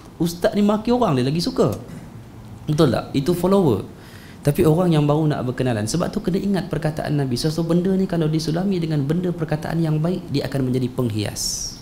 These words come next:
Sampai-sampai bila kadang-kadang orang dia tunduk kepada kelembutan, kesopanan, akhlak seseorang yang berbicara menyebabkan dia boleh dengar, kan? Sampai dia fikir takkanlah akhlak yang sebegini, apa yang disampaikan oleh ustaz ni tak betul, sampai dia kata macam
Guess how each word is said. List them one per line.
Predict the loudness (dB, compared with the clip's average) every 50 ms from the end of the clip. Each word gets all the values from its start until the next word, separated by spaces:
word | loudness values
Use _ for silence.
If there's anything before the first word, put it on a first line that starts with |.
| -18 -18 -20 -18 -18 -18 -18 -18 -18 -18 -18 -18 -18 -18 -16 -16 -16 -16 -16 -16 -16 -16 -16 -16 -14 -16 -14 -14 -8
Sampai-sampai | -8 -6 -4 -2 -2 -2 -2 -4 -2 -2 -2 0 0
bila | 0 0 0
kadang-kadang | 0 -2 -2 -2 -2 -2 -2 -2 -2 -2 -2
orang | -2 0 0 0 0 0
dia | 0 0 -2 -2
tunduk | 0 2 2 2 2 0 -2 -2 -4
kepada | -4 -2 -2 -2 -2 -2 -4 -6 -8 -14 -18 -18 -18 -18 -12 -6
kelembutan, | -2 -2 0 0 0 0 -2 -2 -2 -2 -2 -2 -2 -2 -2
kesopanan, | -2 0 0 -2 -2 0 0 2 2 2 0 -2 -2 -2
akhlak | -2 -4 -2 -2 -4 -4 -4 -2
seseorang | -4 -2 -2 -2 -2 0 0 0 -2 -2
yang | -4 -4 -4
berbicara | -4 -2 -2 -2 -2 -2 -2 -2 -2
menyebabkan | -2 -2 -2 -2 -2 -4 -4 -4 -4 -4
dia | -2 -2 -4
boleh | -2 -2 -2 -4 -2
dengar, | -4 -4 -2 -2 -2 -4 -4 -8 -12 -16 -18 -18 -20 -20 -20 -20 -16 -10 -8
kan? | -6 -6 -4
Sampai | -4 -4 -2 -2 -2 0 0
dia | -2
fikir | -2 -2 -4 -4 -4 -6 -4
takkanlah | -4 -4 -6 -4 -4 -2 0 0 0 -2 -2 -4 -6 -8 -10 -10 -12 -10 -6
akhlak | -4 -4 -2 0 0 0 0 -2
yang | -4 -4 -4
sebegini, | -4 -4 -4 -4 -2 -2 -2 -2 -2 -2 -4
apa | -6 -6 -4 -4
yang | -2 -2 -2
disampaikan | -2 -2 -4 -4 -4 -2 -4 -4 -2 -4 -4 -6 -4
oleh | -4 -6 -6
ustaz | -6 -6 -6 -6 -6
ni | -6
tak | -8 -8 -8
betul, | -8 -8 -8 -8 -6
sampai | -4 -4 -4 -4 -2 -4 -4
dia | -6
kata | -6 -8 -6
macam | -8 -8 -8 -8 -10